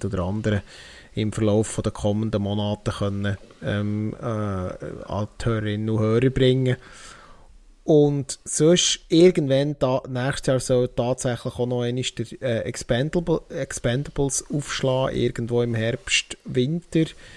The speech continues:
Man weiss aber noch nicht offiziell. Oh, es wird gemunkelt, im September ist der Release.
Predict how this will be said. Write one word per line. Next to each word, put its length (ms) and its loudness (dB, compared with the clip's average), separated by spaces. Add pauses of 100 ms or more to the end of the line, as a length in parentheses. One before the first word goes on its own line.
(200)
Man 120 0
weiss 260 0
aber 140 -4
noch 120 -4
nicht 180 -4
offiziell. 880 2
Oh, 420 -6 (180)
es 160 -6
wird 180 -2
gemunkelt, 440 -2
im 80 -2
September 580 2
ist 220 -2
der 60 -4
Release. 640 -2